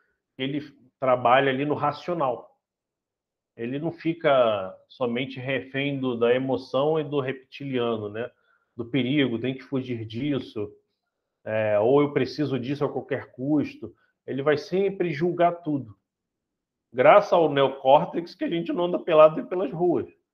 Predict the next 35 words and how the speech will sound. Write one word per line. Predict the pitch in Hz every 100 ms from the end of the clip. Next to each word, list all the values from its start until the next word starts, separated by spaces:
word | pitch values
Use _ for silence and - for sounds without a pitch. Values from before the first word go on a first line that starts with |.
| _ _ -
A |
gente, | 127 131
pô, | - 120 101 -
não, | 117 120 120 92 101
não |
vou | 113
fazer | 143 160 165
isso, | 175 127 -
né? | 95 92
As | -
pessoas | - - 107
vão | 107
me | 107
julgar, | 113 156 120 113 123 110 - - _ _ _ _ _ -
é... | 104 101 98 95 95 92 92 90 90 92 90 82 80 _ _ _
eu | 107
não |
posso | 101 107 104
sair | 107 104
pelado | 123 107 107
aí | 113
na | 135
rua, | 131 113 131 127 110
não, | 107 117
eu | 110
não |
vou | 123 131
usar | 117
essa | 101 151
roupa, | - 123 131
porque | -
essa | 104 101
roupa | 107 -
é |
ridícula, | 113 151 139 120 127 120 - 110 104